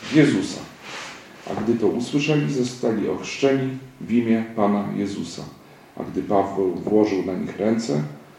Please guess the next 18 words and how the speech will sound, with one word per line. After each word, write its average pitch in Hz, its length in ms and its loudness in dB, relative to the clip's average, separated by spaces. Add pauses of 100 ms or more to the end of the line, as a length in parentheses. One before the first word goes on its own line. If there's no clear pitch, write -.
(200)
stąpił 151 760 0
na 131 100 0
nich 127 260 -2
Duch 120 260 6
Święty - 420 -6 (400)
i 196 80 0
mówili 110 380 2
językami 131 640 0
i 120 40 0
prorokowali. 90 680 -2 (1000)
Było 160 240 10
zaś 127 220 2
wszystkich 117 480 -2
tych 98 180 -4
mężów 131 400 4
około 107 300 4
dwunastu. 104 580 0 (1400)
Odtąd 127 500 4